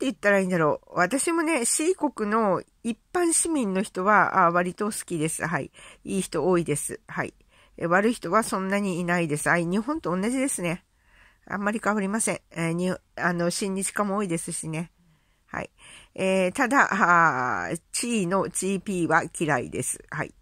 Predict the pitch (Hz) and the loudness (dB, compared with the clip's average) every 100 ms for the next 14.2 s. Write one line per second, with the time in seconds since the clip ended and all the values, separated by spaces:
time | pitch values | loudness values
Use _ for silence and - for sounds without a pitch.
0 | - - 160 147 147 127 - - - - | -14 -6 -4 -4 -6 -12 -12 -12 -12 -12
1 | - 147 - - - - - - _ 185 | -14 -14 -16 -20 -20 -20 -20 -20 _ -2
2 | 196 190 190 185 185 180 175 170 175 202 | 0 2 2 2 2 0 0 0 2 6
3 | 180 147 156 190 175 180 190 214 214 180 | 6 4 2 0 -2 0 -2 -2 -2 -2
4 | 147 139 160 165 _ _ _ - - - | -2 -2 -4 -4 _ _ _ -20 -20 -20
5 | - _ - 190 190 190 185 202 - - | -20 _ -6 0 2 2 2 0 0 -2
6 | 220 190 190 180 208 - - _ _ _ | 0 2 2 0 -2 -8 -20 _ _ _
7 | _ _ - _ - _ - 190 180 170 | _ _ -20 _ -20 _ -4 0 2 2
8 | 170 165 160 160 170 - 175 175 - 180 | 2 0 -2 -2 -4 -2 -2 -2 -2 -2
9 | 170 175 160 190 214 170 143 170 185 - | 0 0 2 2 2 2 2 0 -4 -4
10 | 170 190 - 165 160 147 139 107 123 110 | -2 -2 -2 0 0 -2 -6 -6 -8 -6
11 | 151 190 - _ _ _ _ _ - 220 | -4 -6 -8 _ _ _ _ _ -4 -4
12 | - 180 175 165 156 135 180 170 - 214 | -2 -2 0 0 -2 -2 -2 -2 0 0
13 | 160 151 - 208 214 247 220 220 208 190 | 0 -4 -2 -2 0 -2 -4 0 0 2
14 | 190 | 0